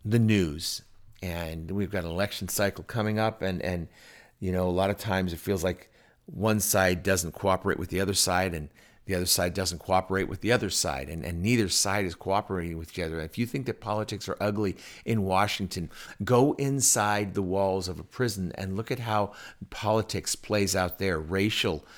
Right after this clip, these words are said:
and cultural politics, where you're forced to join in these groups and do these things just for your own physical safety and well-being. Yet in our class, we have a group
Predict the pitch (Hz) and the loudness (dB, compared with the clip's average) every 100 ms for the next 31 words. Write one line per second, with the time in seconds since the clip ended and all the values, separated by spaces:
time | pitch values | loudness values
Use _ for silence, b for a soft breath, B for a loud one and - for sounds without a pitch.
0 | B B 95 92 - - 107 - 101 78 | B B -8 -8 -4 -2 -2 0 -2 -2
1 | - - - 85 95 92 - - - - | -4 -8 0 2 2 -2 -6 -6 -10 -12
2 | B B - 104 98 90 B B - 110 | B B 0 4 2 0 B B 0 0
3 | 107 - 127 131 139 - - 90 82 110 | 0 2 4 6 4 0 -4 -4 0 2
4 | 117 117 101 107 107 107 95 110 113 - | 4 2 0 -2 0 0 2 2 2 2
5 | 95 87 104 123 107 - 98 85 110 113 | -2 0 0 2 0 0 -4 -2 -4 -4
6 | - 104 92 - 107 113 113 95 B B | -2 0 0 -2 0 2 0 -2 B B
7 | _ - 123 113 117 98 85 - b b | _ -2 0 0 -2 -2 -4 -4 b b
8 | b - - - 113 117 - 87 85 82 | b -10 -4 2 2 0 -2 -4 -4 -2
9 | 92 90 82 98 117 78 67 - 73 _ | 0 0 -2 -2 -2 -4 -8 -14 -20 _
10 | _ _ _ _ _ _ _ _ _ _ | _ _ _ _ _ _ _ _ _ _
11 | _ _ _ _ _ _ _ _ - 107 | _ _ _ _ _ _ _ _ -4 -2
12 | 104 98 95 90 - 95 87 98 - - | 0 0 0 -2 -4 -2 -2 -4 -10 -10
13 | - _ _ _ _ _ _ _ _ _ | -16 _ _ _ _ _ _ _ _ _
14 | _ _ _ _ _ _ - 104 92 87 | _ _ _ _ _ _ -4 -4 -2 0
15 | 104 95 | 2 2